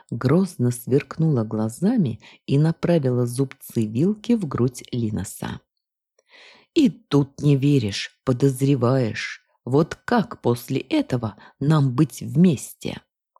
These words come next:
Высказавшись, положила столовый прибор на стол.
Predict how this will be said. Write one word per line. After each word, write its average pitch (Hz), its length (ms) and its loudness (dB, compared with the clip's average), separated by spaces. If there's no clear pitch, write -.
Высказавшись, 196 1120 -2
положила 135 600 0
столовый 123 580 -2
прибор 117 480 -2
на 180 160 2
стол. - 540 -6